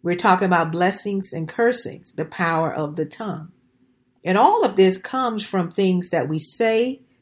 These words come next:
out of our mouth, that we allow ourselves to hear through the mouths of others. So do not listen or speak to the naysayers,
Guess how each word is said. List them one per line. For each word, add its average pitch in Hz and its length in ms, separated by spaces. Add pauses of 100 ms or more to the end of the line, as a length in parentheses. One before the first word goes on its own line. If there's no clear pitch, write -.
(140)
out 170 220
of 156 140
our 160 120
mouth, 185 580 (400)
that 170 180
we 190 160
allow 190 760
ourselves 160 520
to - 120
hear 180 600 (280)
through 185 180
the 175 120
mouths 160 400
of 156 100
others. - 600 (540)
So 196 200
do 247 280
not 330 340
listen 185 760
or 170 180
speak 269 640
to 160 240
the 185 160
naysayers, - 1040